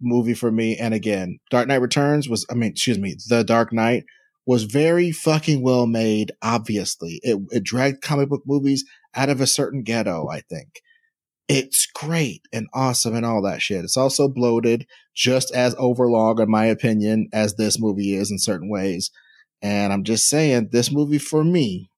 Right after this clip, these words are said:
is fighting Batman Begins and has already toppled Batman eighty-nine by a hair because of its depiction of Gotham and Batman and Batman's toys in a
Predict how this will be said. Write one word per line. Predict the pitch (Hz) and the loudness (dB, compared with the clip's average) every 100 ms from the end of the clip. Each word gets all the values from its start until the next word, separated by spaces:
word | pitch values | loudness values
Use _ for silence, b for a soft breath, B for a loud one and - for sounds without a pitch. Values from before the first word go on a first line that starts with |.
| - | -6
is | 107 | -4
fighting | - 127 120 123 | 0 2 4 2
Batman | 113 110 123 120 | 2 2 2 2
Begins | 110 101 107 98 98 - - _ _ _ _ _ _ | 2 0 0 0 0 -2 -4 _ _ _ _ _ _
and | 131 123 | 0 2
has | 131 113 | 2 4
already | 123 120 117 | 4 4 2
toppled | 104 120 107 110 104 - | 0 2 2 2 -2 0
Batman | 113 95 110 92 | 0 0 -2 0
eighty-nine | 107 104 104 101 101 | -2 0 -2 -2 -4
by | 98 110 123 | 0 2 4
a | 123 | 2
hair | 120 107 87 85 90 _ _ _ _ _ _ _ _ _ | 0 -2 -2 -6 -10 _ _ _ _ _ _ _ _ _
because | 117 - 147 123 120 120 | -2 0 0 2 2 0
of | 101 | 0
its | 107 98 - - - _ _ _ | 0 -2 0 -2 -4 _ _ _
depiction | 120 113 127 110 104 | -4 0 -2 -2 -2
of | 107 98 - _ _ - _ _ _ 101 | -2 -4 -8 _ _ -20 _ _ _ -4
Gotham | 107 104 - 104 - | -2 -2 -2 -4 -2
and | 104 107 92 | -4 -4 0
Batman | 101 - 101 95 85 | -2 -2 -2 -2 -4
and | 107 95 | -4 0
Batman's | 95 95 98 90 - | 0 0 0 0 0
toys | 104 92 87 87 - | 2 2 2 0 0
in | |
a | 98 | 0